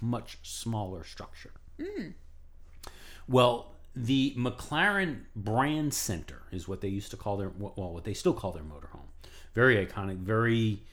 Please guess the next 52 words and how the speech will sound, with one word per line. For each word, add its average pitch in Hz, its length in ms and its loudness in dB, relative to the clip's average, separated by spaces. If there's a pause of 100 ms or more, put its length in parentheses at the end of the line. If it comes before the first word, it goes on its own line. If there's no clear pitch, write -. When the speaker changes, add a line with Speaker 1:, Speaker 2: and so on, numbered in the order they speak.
(580)
Speaker 1:
you 135 240 4
know 143 340 10
it 117 80 4
when 123 200 4
you 113 100 4
see 110 320 2
it. 92 220 -4
It, 113 260 -4
it's 113 260 -2
a 104 280 0
multi-story 113 1040 2
structure 101 680 -2
with 85 460 -6 (460)
mirrored 120 440 6
outside 107 640 0
windows. 107 600 4
It, 98 120 -4
it's 107 200 -4
kinda 101 340 -4
round 127 720 2
with 95 120 0
some 98 280 0
wings 117 340 4
on 107 200 2
the 95 60 -6
side. 98 360 -2 (380)
We 147 240 4
actually, 127 500 0
I 101 60 -2
think - 200 -8
it - 60 -18
was 127 160 -6
in 147 160 -10
twenty 147 320 -8
twelve 104 400 -6
or 78 40 -12
twenty 107 340 -4
thirteen, 98 680 -6
we 90 80 -6
got 95 220 -4
the 123 100 -4
opportunity 104 480 -4
to 87 60 -4
see 104 240 -4
the 92 220 -8
inside 107 440 0
of 90 100 -2
it, - 140 -12
courtesy 98 480 -6
of 87 60 -8
the 85 60 -12
folks, - 540 -8